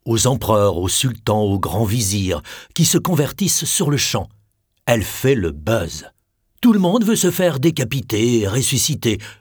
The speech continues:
juste pour le kick. Le bourreau est débordé. Tchac, tchac, tchac, les têtes tombent. Mais il a appris sa leçon. Il ne faut pas s'imaginer qu'il va encore s'amputer d'un doigt.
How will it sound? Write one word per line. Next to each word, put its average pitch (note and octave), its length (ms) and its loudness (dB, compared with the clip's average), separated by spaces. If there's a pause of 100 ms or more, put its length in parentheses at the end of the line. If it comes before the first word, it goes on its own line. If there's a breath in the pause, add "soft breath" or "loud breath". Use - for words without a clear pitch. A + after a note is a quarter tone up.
juste A#2 480 -2
pour A3+ 180 -2
le A3 80 0
kick. - 480 -12 (360)
Le F#3+ 160 2
bourreau B3 320 2
est F3 60 2
débordé. G3 920 -2 (460)
Tchac, - 540 -2 (100)
tchac, C4 480 -4
tchac, C4+ 320 -2 (160 loud breath)
les C#4 140 2
têtes - 360 -2
tombent. A3 380 0 (640)
Mais F3 260 -8
il D3+ 160 -4
a D#3+ 80 -2
appris - 320 -6
sa - 160 -2
leçon. G2 440 -6 (500)
Il C3+ 100 -2
ne C#3 80 2
faut A2+ 180 -2
pas C#3+ 160 0
s'imaginer G2 760 -2
qu'il F#2+ 180 -4
va F2+ 120 -4
encore F#2+ 500 -2
s'amputer G2 600 -4
d'un E2+ 240 -2
doigt. C3+ 380 -4